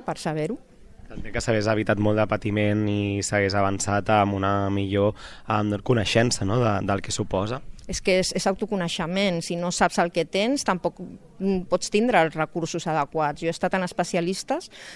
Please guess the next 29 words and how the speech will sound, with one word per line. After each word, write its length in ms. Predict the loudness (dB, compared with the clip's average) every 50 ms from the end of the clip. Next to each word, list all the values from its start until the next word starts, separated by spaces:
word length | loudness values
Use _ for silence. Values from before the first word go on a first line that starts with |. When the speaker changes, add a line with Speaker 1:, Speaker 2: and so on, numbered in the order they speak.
| -6 0
Speaker 1:
que 140 | 2 2 2
no 320 | 4 4 4 4 4 4
eren 320 | 2 2 2 2 0 0 -2 -2
especialitzats 800 | -2 -2 -4 -4 -2 -4 -4 -4 -6 -6 -6 -6 -6 -6 -6 -6
en 140 | -6 -6 -6
tea 300 | -4 -4 -4 -4 -4 -4 -4 -4
i 220 | -4 -4 -4 -4 -6
és, 160 | -6 -8 -10 -12 -14
és 100 | -10 -8 -8
important, 560 | -8 -6 -6 -8 -6 -2 -2 0 0 0 -2
no?, 160 | -2 -4 -4 -2
que, 160 | 0 0 0 0
que 80 | -2 -6
es 80 | -10 -10
pugui 240 | -10 -6 -4 -4
saber 380 | 0 2 2 4 6 6 4 4
per 140 | 4 0 0 0
poder 220 | 0 0 2 0
buscar 240 | -2 -2 -2 0 0
les, 160 | 2 0 0
les 360 | -2 -2 -2 -2 -2 -2 -4 -6
ajudes 400 | -6 -4 -2 0 0 0 0 -2
adequades. 720 | -2 -4 -4 -6 -4 -4 -2 -2 -2 -2 -4 -6 -10 -14 -20 -20 -20 -20 -20 -20 -20 -20 -18 -18 -14 -12 -10
Speaker 2:
Clar, 60 | -8 -8
justament, 400 | -8 -6 -4 -2 -2 0 0 0
doncs, 300 | 0 0 0 0 -2 -2
un 60 | -2 -2
diagnòstic 480 | 0 0 2 2 0 -2 -2 -4 -4
precoç 400 | -2 -2 -2 -2 0 0 -2 -2